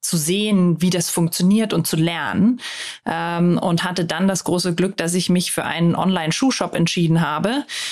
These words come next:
der damals, äh, in Berlin vierzig Mitarbeiter hatte,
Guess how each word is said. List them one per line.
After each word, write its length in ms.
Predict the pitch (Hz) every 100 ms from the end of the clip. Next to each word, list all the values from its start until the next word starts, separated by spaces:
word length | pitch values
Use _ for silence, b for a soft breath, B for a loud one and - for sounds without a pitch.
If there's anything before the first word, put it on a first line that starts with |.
| B
der 100 | 180
damals, 640 | 170 170 180 180 180 180 -
äh, 360 | - 170 165 165
in 140 | 175
Berlin 340 | 170 170 190 185
vierzig 320 | 185 - -
Mitarbeiter 580 | 226 175 147 147 151 156
hatte, 300 | 143 190